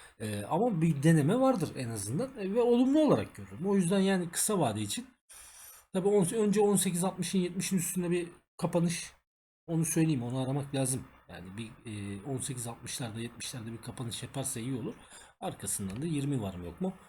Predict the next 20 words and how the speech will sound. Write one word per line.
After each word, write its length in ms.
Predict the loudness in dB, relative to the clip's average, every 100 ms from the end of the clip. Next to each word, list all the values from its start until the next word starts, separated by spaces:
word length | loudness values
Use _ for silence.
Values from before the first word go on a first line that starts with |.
| _ _ -6
Bunu 180 | -6 -4
konuşmaya, 500 | -10 -12 -6 -4 2
bunu 140 | 2
takip 280 | 2 0 -2
etmeye 320 | -10 -6 -4
başlanır. 400 | -4 -4 -6 -6
Yirminin 420 | -4 -2 -2 -4
üstünde 280 | -6 -8 -8
kapatıyorsa 540 | -8 -8 -10 -10 -8 -6
yeni 240 | -4 -4
bir 60 | -6
hikaye. 320 | -8 -10 -12 -6
Elli 280 | -2 0
bir 100 | 2
R 180 | 2 2
S 180 | 0 0
I, 60 | -2 -10 -20 -20 -20 -20 -20 _ _ _ _ _ _ _ _ _
öf, 460 | 0 2 2 -2 -10 -14 -14 -10
yani 360 | -8 -6 -6
çok 180 | -2 -4